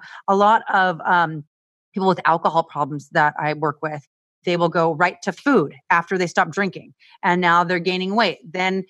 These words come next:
you know, we help them with their food. Then they go to working out,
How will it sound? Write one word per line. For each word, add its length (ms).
you 100
know, 180
we 320
help 200
them 140
with 100
their 140
food. 400
Then 160
they 160
go 320
to 180
working 420
out, 200